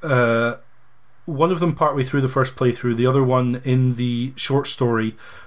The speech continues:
uh, at the beginning of playthrough two.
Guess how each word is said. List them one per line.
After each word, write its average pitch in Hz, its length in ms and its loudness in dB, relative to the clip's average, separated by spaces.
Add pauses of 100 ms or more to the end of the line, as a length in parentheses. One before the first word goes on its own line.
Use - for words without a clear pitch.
(180)
uh, 120 320 4
at 123 100 -2
the 117 80 -10
beginning 127 540 2
of 117 400 2
playthrough 123 360 -2
two. 117 300 2